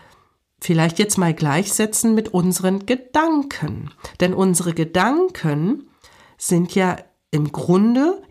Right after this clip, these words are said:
ebenfalls eine Form von Energie. Ne, es ist ja im Grunde ist alles Energie. Unsere Gedanken sind auch Energie.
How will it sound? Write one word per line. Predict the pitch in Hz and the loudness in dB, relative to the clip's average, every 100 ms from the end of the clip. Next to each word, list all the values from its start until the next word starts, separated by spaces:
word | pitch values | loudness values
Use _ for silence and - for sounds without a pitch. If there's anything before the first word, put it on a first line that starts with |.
| - | 0
ebenfalls | 170 190 269 277 226 220 220 | 0 2 0 0 0 0 -2
eine | - 165 156 | 0 0 0
Form | - - 143 147 190 254 - - | -2 -2 0 0 -2 -4 -8 -8
von | - 277 | -2 -2
Energie. | 277 156 175 208 151 127 127 - _ _ _ _ _ - | 0 0 0 -2 -6 -6 -8 -16 _ _ _ _ _ -4
Ne, | 165 | -2
es | 277 - | -2 -4
ist | - | -6
ja | 113 | -8
im | - 110 131 | -10 -14 -12
Grunde | - 127 131 | -8 -8 -4
ist | - - - | -4 -4 -4
alles | 160 190 - | 0 0 0
Energie. | 196 220 233 247 339 - - - - - _ - | 0 0 0 0 -2 -4 -20 -20 -20 -20 _ -4
Unsere | 151 143 - 143 139 | -2 0 -2 -2 -2
Gedanken | 143 - 139 127 - 170 202 - - | -4 -4 -6 -8 -6 -4 -4 -6 -8
sind | - 330 - - | -4 -4 -4 0
auch | 226 185 156 - _ - | 2 2 0 -8 _ -8
Energie. | 139 143 151 - 123 | -6 -6 -8 -12 -14